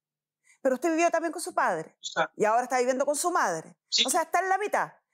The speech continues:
Speaker 1: Por eso le pregunto a usted, que no está
Speaker 2: Escuché las
Speaker 1: ni,
Speaker 2: dos
Speaker 1: ni inclinado ni
Speaker 2: versiones,
Speaker 1: hacia un
Speaker 2: escuché
Speaker 1: lado ni
Speaker 2: las dos
Speaker 1: hacia el otro.
Speaker 2: versiones.
Speaker 1: Y me parece que se ha mantenido incluso en justicia. Usted dice, "Yo vi que mi papá pagó la casa. Yo vi que mi papá salió adelante. Yo vi que mi mamá cometió errores.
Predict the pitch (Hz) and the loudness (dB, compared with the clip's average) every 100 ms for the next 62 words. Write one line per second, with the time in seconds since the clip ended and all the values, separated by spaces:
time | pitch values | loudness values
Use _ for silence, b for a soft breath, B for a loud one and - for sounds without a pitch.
0 | _ 370 427 - 359 349 359 359 - 277 | _ 0 2 4 2 2 2 0 2 0
1 | 160 - 254 294 349 349 349 _ _ _ | 0 -2 -2 0 0 0 -2 _ _ _
2 | _ - 226 277 269 285 277 294 269 320 | _ -20 -12 -2 0 2 2 2 2 2
3 | - 330 349 349 349 339 381 349 381 403 | 4 2 4 2 2 2 0 0 2 2
4 | 403 392 381 311 240 214 190 254 262 - | 2 2 2 2 2 2 0 0 -6 -4
5 | 269 285 302 294 294 440 - 330 359 381 | 0 2 2 2 2 0 0 0 -2 -4
6 | _ _ - 294 - 330 359 359 311 349 | _ _ -2 0 2 2 0 -2 0 2
7 | 440 440 415 370 415 415 - - - 370 | 4 2 2 0 0 0 -2 -4 -4 -4
8 | - - 415 330 220 214 269 285 311 294 | -4 -2 0 2 0 2 0 2 0 -2
9 | _ _ _ _ _ _ _ 185 233 269 | _ _ _ _ _ _ _ -2 0 0
10 | 294 311 294 285 294 294 311 311 320 - | 0 2 2 0 0 2 2 0 -2 -6
11 | 185 _ _ - - _ _ _ _ _ | -12 _ _ -20 -20 _ _ _ _ _
12 | _ - - - 254 277 285 277 262 269 | _ -16 -12 0 4 4 4 4 2 0
13 | 294 294 294 294 - 175 190 226 277 302 | 2 2 2 -2 -6 -8 0 0 2 2
14 | 285 277 262 277 339 302 269 285 302 311 | 2 2 2 0 -2 -2 0 2 2 2
15 | 196 196 | 0 -6